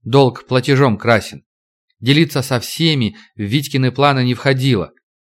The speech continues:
А вот двадцать шестой Петра Александровича принадлежит только нам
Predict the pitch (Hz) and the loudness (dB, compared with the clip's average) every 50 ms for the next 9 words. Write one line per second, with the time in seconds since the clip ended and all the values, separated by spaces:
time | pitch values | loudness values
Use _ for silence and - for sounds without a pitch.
0 | _ _ _ _ _ - 135 170 185 151 131 139 147 147 143 - - 147 131 - | _ _ _ _ _ 0 2 2 2 2 2 2 2 2 2 2 -2 -2 -2 -2
1 | - 135 - - - 160 143 123 139 123 127 135 131 127 127 120 - - 147 156 | -4 -4 -2 2 2 2 2 2 0 0 0 0 2 2 0 -2 -2 -2 -2 -2
2 | 156 143 131 120 110 - - 113 92 - - - _ _ _ _ - 139 143 147 | 0 -2 -2 -2 -2 -2 -4 -6 -6 -6 -12 -20 _ _ _ _ 0 0 2 2
3 | 143 135 139 139 123 117 147 147 147 - _ 143 135 127 131 - 143 139 131 127 | 2 4 4 2 4 2 0 -2 -4 -4 _ 0 0 0 0 -2 0 0 2 2
4 | 123 101 92 82 | 2 0 0 -4